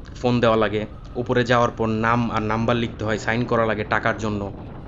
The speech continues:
এখন এরকম সমস্যা তো হওয়ার কথাই ছিল না ভাই। গতকালকে আর কোনো দিকে যাওয়া হয় নাই, বৃষ্টিতে পুরো ভিজে গেছিলাম দেখে বাসায় চলে আসছি। আর আসার পথে আমি দুশো টাকার তেল ভরছিলাম।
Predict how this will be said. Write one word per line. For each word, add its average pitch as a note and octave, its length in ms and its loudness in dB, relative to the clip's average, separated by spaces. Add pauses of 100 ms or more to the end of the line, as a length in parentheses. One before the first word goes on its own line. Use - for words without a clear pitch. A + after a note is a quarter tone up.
(420)
এখন B2 280 0
এরকম D3+ 420 -2
সমস্যা D3+ 340 -2
তো C#3 100 -2
হওয়ার A#2 220 -2
কথাই B2 360 -2
ছিল G#2+ 240 -2
না F#2+ 100 -4
ভাই। G2 180 -6 (1300)
গতকালকে D#3 480 4
আর B2 80 6
কোনো C3+ 200 4
দিকে C3+ 200 2
যাওয়া A#2+ 260 4
হয় A#2 200 0
নাই, B2 220 0 (180)
বৃষ্টিতে B2 340 -4
পুরো C3+ 260 2
ভিজে A2+ 300 2
গেছিলাম B2+ 340 0
দেখে C3+ 180 2
বাসায় G#2+ 260 2
চলে G#2+ 240 -2
আসছি। - 280 -8 (400)
আর A2 140 -4
আসার A2 280 0
পথে C3+ 180 2
আমি A#2+ 120 4
দুশো A2 220 0
টাকার A2+ 180 4 (100)
তেল A2+ 160 0
ভরছিলাম। G2 420 -10